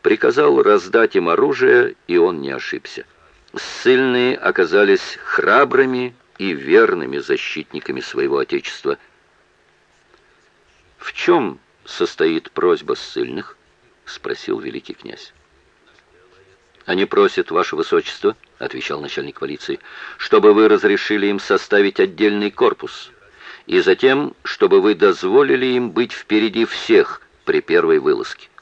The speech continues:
"Да", отвечал великий князь. Он был растроган и не желал скрывать этого. Ведь эти ссыльные русские, и они имеют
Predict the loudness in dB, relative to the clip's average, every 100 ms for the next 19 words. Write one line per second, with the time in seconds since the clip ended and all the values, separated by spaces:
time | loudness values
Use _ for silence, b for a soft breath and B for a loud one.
0 | _ _ _ _ _ _ _ _ _ _
1 | _ _ -8 -6 -6 _ _ _ _ _
2 | _ _ -14 -12 -12 -8 -8 -8 -14 -16
3 | -20 -18 -20 -20 B B B -14 -4 -2
4 | -2 -6 -8 -4 -2 0 -2 -6 -12 -12
5 | -10 -8 -6 -6 -8 -10 -6 -6 -8 -14
6 | -14 -16 _ B B B -8 0 2 2
7 | -2 -8 -8 -6 -4 -6 -6 -4 0 0
8 | -2 -14 -18 -18 _ _ _ _ _ -2
9 | -2 -4 -6 -10 -14 -10 -8 -8 -10 -10
10 | -12 -14